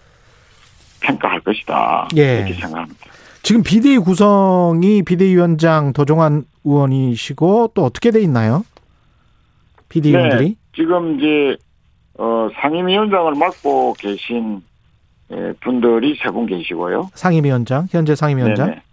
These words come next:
Speaker 2: 예.
Speaker 1: 예. 민홍철, 이하경 의원님이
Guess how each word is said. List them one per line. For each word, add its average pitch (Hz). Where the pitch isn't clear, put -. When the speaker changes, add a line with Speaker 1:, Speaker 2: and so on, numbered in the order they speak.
Speaker 2:
예. 135
Speaker 1:
예. -
민홍철, 113
이하경 110
의원님이 95